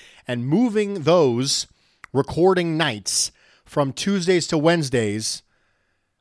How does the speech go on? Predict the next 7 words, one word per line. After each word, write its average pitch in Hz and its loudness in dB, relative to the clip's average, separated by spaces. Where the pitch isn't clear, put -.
allowed 170 2
me 113 -6
to 156 -2
jump 139 0
on 175 0
this - 2
breaking 185 0